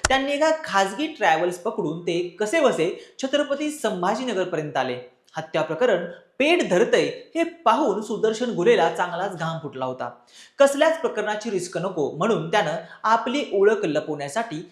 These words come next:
स्वतःच्या मिशा देखील काढल्या होत्या. छत्रपती संभाजीनगरमधून सुदर्शन घुलेनं आपल्या साथीदारांसह कॅबने पुणे गाठलं. पुण्यात सुदर्शन घुले आपल्या मित्राच्या घरी दोन दिवस राहिला. मात्र असंच लपून बसणं परवडणार नव्हतं.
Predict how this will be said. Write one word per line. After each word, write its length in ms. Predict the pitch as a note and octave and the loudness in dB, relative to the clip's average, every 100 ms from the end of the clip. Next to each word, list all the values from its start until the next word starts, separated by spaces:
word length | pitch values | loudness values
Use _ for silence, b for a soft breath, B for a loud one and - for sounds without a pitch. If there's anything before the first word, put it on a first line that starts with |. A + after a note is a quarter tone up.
| B | B
स्वतःच्या 580 | - F#3 F3+ F3+ F3+ G3+ | -4 -2 0 -2 -2 -4
मिशा 380 | F3+ D#3 D#3 F3+ | -4 -8 -2 -2
देखील 280 | E3+ D#3+ D3+ | -2 -4 -2
काढल्या 280 | C#3+ C3+ | -2 -2
होत्या. 200 | C3 C3 A#2 - _ _ - | -4 -6 -8 -12 _ _ -8
छत्रपती 420 | E3+ E3+ F3 F3 | -4 -2 -2 -4
संभाजीनगरमधून 1000 | E3+ D3 D3 F3+ F#3+ F#3+ G#3+ B3 D#3 E3 B B - | -6 -6 -2 -2 -2 -2 0 0 -4 -8 B B -6
सुदर्शन 460 | B3 C#4 C4+ D4+ | 0 0 0 -2
घुलेनं 380 | G#3 F3 A#3+ F#3 | 0 2 4 2
आपल्या 380 | E3 G3 A#3 B3+ | 0 0 -2 -2
साथीदारांसह 920 | A#3+ E3 D#3 D3+ D3 D#3+ F#3 G3 F#3 G#3+ | 2 0 0 -2 0 -2 -6 -6 -6 0
कॅबने 720 | - A#3 C4+ F3 E3 G3 - _ | 4 4 4 0 -4 -6 -16 _
पुणे 240 | A3 F#3 | 2 4
गाठलं. 340 | D#3 C#3+ C3+ C#3 - b b - | 4 2 0 -6 -8 b b -4
पुण्यात 180 | E4+ F4+ | 0 0
सुदर्शन 520 | E4+ B3+ C4+ C4+ B3+ | 2 4 4 2 0
घुले 220 | F#3 A3+ | 2 2
आपल्या 320 | F3 E3+ G3 | 2 0 -2
मित्राच्या 420 | F3+ E3+ D#3 D3+ | -4 -4 -4 -4
घरी 200 | D#3+ E3+ | -4 -6
दोन 280 | A#3 F3 F3+ | -4 0 2
दिवस 240 | D#3 C#3 C#3 | 2 -4 -4
राहिला. 260 | C#3+ C3 B2 - | -6 -6 -8 -6
मात्र 300 | D3 E3 D3+ D3 B B | -4 -2 -2 -4 B B
असंच 420 | - F#3 C4+ C4+ C4 | 2 4 4 4 4
लपून 460 | F3+ E3+ F3+ F3 | 2 2 -2 -4
बसणं 400 | D3 F3 F3+ E3 | -2 -4 -4 -8
परवडणार 600 | F#3 - F3 F3 D#3 C#3+ | -4 0 2 2 0 -2
नव्हतं. 320 | C3+ C#3 C3 | -4 -8 -10